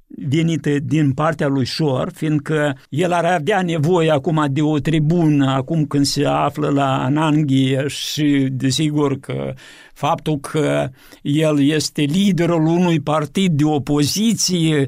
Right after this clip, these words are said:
o să cântărească atunci când va veni vorba despre soarta lui și atunci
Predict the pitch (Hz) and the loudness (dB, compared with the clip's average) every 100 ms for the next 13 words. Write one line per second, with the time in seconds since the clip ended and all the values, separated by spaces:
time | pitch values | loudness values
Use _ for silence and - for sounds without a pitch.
0 | - - - 151 151 147 160 156 165 180 | -4 -20 -10 -8 -6 -4 -4 -2 0 2
1 | 196 - - 277 160 143 135 - _ - | 2 0 -2 -4 -2 -2 -4 -6 _ -8
2 | 143 139 - 165 147 - 147 151 156 131 | -6 -4 -4 -2 -4 -6 -4 0 0 0
3 | 139 135 147 143 147 147 135 135 131 - | -2 -2 -2 0 0 0 -2 -2 -4 -6
4 | 151 135 156 151 127 139 139 156 139 98 | -6 -2 0 -2 -2 0 0 2 0 -2
5 | - - - 139 185 208 | -14 -10 -6 -4 -2 -4